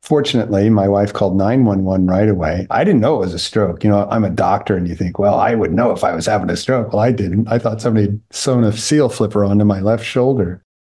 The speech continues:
She called nine one one. They whipped me into the hospital at three thirty in the morning. And after a little bit of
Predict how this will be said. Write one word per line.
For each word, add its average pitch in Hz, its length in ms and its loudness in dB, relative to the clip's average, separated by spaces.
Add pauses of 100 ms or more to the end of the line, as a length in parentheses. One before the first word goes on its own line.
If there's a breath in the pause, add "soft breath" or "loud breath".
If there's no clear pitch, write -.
(440)
She - 100 -4
called 143 240 2
nine 139 220 2
one 135 200 2
one. 135 200 2
They 120 80 4
whipped 143 240 2
me 135 100 2
into 131 160 4
the 113 80 4
hospital 117 400 0
at - 60 -12
three 131 140 0
thirty 123 280 2
in 113 100 2
the 113 60 2
morning. 123 380 2
And 101 200 -4 (200)
after 98 340 0
a 92 80 0
little 110 260 0
bit 107 140 0
of 95 260 -2